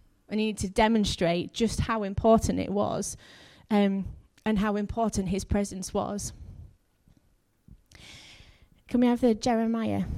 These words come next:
one up, please? In Jeremiah thirty-one,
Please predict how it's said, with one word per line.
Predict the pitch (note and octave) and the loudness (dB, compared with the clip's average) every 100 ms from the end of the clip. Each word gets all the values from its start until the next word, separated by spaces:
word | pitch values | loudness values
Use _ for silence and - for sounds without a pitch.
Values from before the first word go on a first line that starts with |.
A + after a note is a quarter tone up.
| - - | -8 -8
one | F3 F#3 | -6 -6
up, | - | -8
please? | - G3 - - - - - - - - _ _ _ _ _ _ _ _ _ - _ _ _ _ _ _ _ _ _ _ _ _ _ _ _ _ - | -10 -10 -10 -8 -8 -8 -8 -10 -14 -18 _ _ _ _ _ _ _ _ _ -20 _ _ _ _ _ _ _ _ _ _ _ _ _ _ _ _ 0
In | A#3 | 4
Jeremiah | B3+ C4 C4 A3+ G#3 | 8 8 8 4 2
thirty-one, | - A3 - A3 G#3 E3+ F#3 | 4 4 4 4 4 4 0